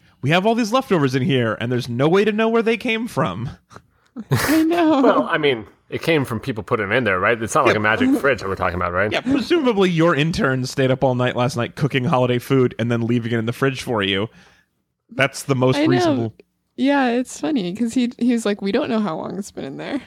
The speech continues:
Speaker 1: Yeah, <laughs> right.
Speaker 2: Surely you do.
Speaker 1: You probably do.
Speaker 2: <laughs>
Speaker 1: Ask one of the P As. They are for sure aware of that.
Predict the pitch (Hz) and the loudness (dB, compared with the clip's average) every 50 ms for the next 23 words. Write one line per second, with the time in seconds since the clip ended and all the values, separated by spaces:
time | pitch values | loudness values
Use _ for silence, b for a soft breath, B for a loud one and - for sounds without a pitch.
0 | - - 294 349 392 - 320 349 208 196 - - 302 269 403 427 403 370 359 320 | -16 -10 -2 0 0 2 2 2 2 2 2 2 2 2 2 2 2 2 2 2
1 | 330 330 339 339 - 359 427 466 427 381 294 330 320 - - 277 302 285 302 240 | 2 2 0 0 2 2 4 4 4 4 4 2 0 0 2 0 0 0 0 -4
2 | 233 269 - 262 214 320 359 - 175 180 190 - 311 - _ - 330 311 - - | -2 -2 -4 -2 -2 0 0 0 0 0 -2 -4 -6 -10 _ -10 -10 -10 -10 -8
3 | - 185 - - - - - - 294 - 330 370 147 - 294 - - 320 - - | -6 -6 -6 -6 -6 -6 -6 -6 -6 -6 -4 0 0 0 0 0 0 0 2 2
4 | - 180 185 175 208 208 180 185 185 - 110 120 - - 123 127 131 131 131 131 | 0 -2 -2 -4 -2 0 2 2 2 2 0 -2 -2 -2 0 2 2 2 0 0
5 | - 143 143 139 - - 139 135 131 131 131 - - 117 120 120 113 107 95 90 | -2 -2 -2 -2 -2 -2 0 0 0 0 -2 -2 -4 -4 -4 -2 -2 -4 -4 -6
6 | 78 82 87 | -8 -8 -8